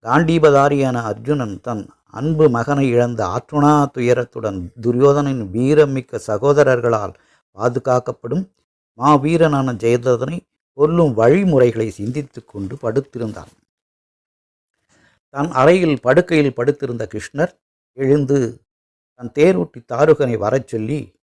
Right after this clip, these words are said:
அவனிடம், "தாருகா, எனது கதாயுதம் உள்ளிட்ட அனைத்து ஆயுதங்களுடன் எனது தேரை தயார் செய்து நீயும் தயாராக இரு. அர்ஜுனனுக்கு துணையாக நானும்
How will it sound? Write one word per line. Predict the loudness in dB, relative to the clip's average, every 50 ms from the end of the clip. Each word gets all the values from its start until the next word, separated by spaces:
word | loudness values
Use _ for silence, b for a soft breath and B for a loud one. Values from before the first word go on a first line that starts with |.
| _ _ _ _ _ _ _ _
அவனிடம், | _ -6 -4 -4 -2 -2 -2 -4 -6 -8 -12 _ _ _ _ _ _ _ _ _ _
"தாருகா, | -6 -2 0 0 0 0 0 -2 -2 -4 -8 _ _ _ _ _ _ _ _ _ _
எனது | _ -6 -4 -2 -2 -2 -4 -4
கதாயுதம் | -2 0 2 2 2 2 2 2 2 0 0
உள்ளிட்ட | -2 -6 -6 -6 -8 -10 -12 -18 -18
அனைத்து | _ -10 -4 -2 -2 -2 -4 -6 -10 -14 -14 -12 -8
ஆயுதங்களுடன் | -6 -4 -2 0 0 2 2 2 2 2 2 0 0 -2 -4 -8 -10 -14 _ _ _ _ _ _ _
எனது | _ -8 -6 -4 -2 -2 -2 -2
தேரை | 0 2 2 4 4 2 0 -2
தயார் | -2 0 2 4 4 6 4 4
செய்து | 2 -2 -4 -4 -2 -2 -4
நீயும் | -4 -4 -6 -6 -6 -6 -6
தயாராக | -6 -4 -2 0 0 2 2 0 0 -2 -4
இரு. | -4 -4 -4 -2 -2 -2 -4 -6 _ _ _ _ _ _ _ _ _ _ _ _ _ _ _ _
அர்ஜுனனுக்கு | -8 -8 -6 -2 0 2 2 2 2 2 0 -4 -6 -8
துணையாக | -6 -4 -2 0 0 0 0 0 0
நானும் | -2 -4 -2 -2 -2 -2 0 0 -2 -2 -4 -8